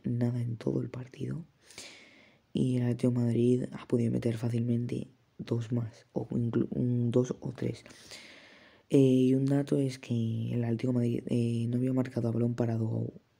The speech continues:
O sea, perdía muchas menos, muchos más, muchos balones cuando tiraba, eh, centraba balón parado.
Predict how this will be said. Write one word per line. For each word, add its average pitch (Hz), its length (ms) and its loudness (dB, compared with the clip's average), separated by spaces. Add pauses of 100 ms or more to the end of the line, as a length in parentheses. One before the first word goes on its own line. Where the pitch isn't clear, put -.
(680)
O 131 80 -4
sea, 120 280 0
perdía 123 360 2
muchas 127 640 -4
menos, 123 520 0
muchos 127 360 0
más, 123 240 0
muchos 135 340 2
balones 123 460 -2 (880)
cuando 117 840 0
tiraba, 117 400 2
eh, 113 200 2
centraba 120 400 0
balón 117 260 0
parado. 135 460 -2